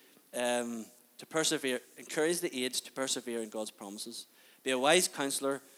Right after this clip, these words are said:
support and strengthen to each person in your care as you lead this community. Be compassionate,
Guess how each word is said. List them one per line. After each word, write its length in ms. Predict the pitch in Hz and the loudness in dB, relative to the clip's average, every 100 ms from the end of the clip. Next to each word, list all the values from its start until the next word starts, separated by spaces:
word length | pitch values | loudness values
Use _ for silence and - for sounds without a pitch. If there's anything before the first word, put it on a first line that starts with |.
| - | -12
support 460 | - 127 - 147 143 | -10 -8 -2 -2 0
and 80 | |
strengthen 400 | 135 131 120 123 | -4 -2 -6 -8
to 120 | 110 135 | -8 -8
each 180 | 127 - | -8 -6
person 360 | 123 - 127 117 | -4 -4 -4 -8
in 80 | 113 | -10
your 100 | 110 | -10
care 380 | - 104 104 - - - - | -8 -6 -6 -10 -20 -20 -10
as 140 | 110 | -6
you 140 | 120 110 | -4 -4
lead 160 | 110 | -8
this 160 | 107 - | -8 -10
community. 480 | - 101 98 101 104 - _ _ _ _ _ _ _ | -10 -16 -14 -14 -18 -20 _ _ _ _ _ _ _
Be 120 | 170 | 0
compassionate, 680 | 170 175 - 127 123 143 135 | 0 -4 -2 -2 -2 -4 -6